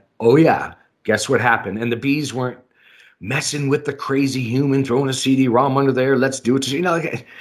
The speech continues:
nothing, it, it did it is what happens. And by the way, go grab a sticky note, write the word "I love you" on it, put it under the beehive. You're gonna have the same effect. Wanna have, wanna amplify it? And I'm playing with words there.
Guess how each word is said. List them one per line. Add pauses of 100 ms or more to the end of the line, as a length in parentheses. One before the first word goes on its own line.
(160)
nothing, (320)
it,
it
did
it (100)
is
what
happens.
And
by
the
way, (220)
go
grab
a
sticky
note,
write
the
word
"I
love
you"
on
it,
put
it
under
the
beehive. (640)
You're
gonna
have
the
same
effect. (720)
Wanna
have,
wanna
amplify
it?
And
I'm (280)
playing
with
words
there.